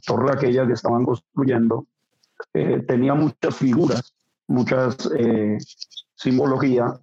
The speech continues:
relacionada con los astros, relacionada con,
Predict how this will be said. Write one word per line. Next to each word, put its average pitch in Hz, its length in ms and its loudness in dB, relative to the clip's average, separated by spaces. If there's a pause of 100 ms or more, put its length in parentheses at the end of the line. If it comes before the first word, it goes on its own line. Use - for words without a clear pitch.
(120)
relacionada 117 760 0
con 120 260 0
los 110 280 -4
astros, 139 500 -2 (600)
relacionada 113 760 0
con, 113 260 0